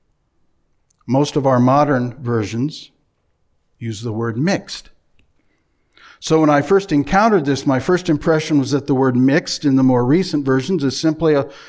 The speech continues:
slightly more modern word. No big deal, no big difference. Not so.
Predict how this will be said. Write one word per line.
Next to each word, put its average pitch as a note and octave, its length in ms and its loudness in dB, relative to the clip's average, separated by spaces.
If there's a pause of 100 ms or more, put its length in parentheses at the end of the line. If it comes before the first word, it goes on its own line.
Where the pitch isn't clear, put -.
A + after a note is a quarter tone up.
(160)
slightly E3 760 0
more D#3+ 320 2
modern D3+ 480 2
word. C3 640 -2 (160)
No F#3+ 160 0
big C#3+ 220 0
deal, A#2+ 320 0
no D3+ 160 -2
big C#3+ 240 -2
difference. C3 640 -6 (3500)
Not B2+ 240 -2
so. F#2+ 340 -6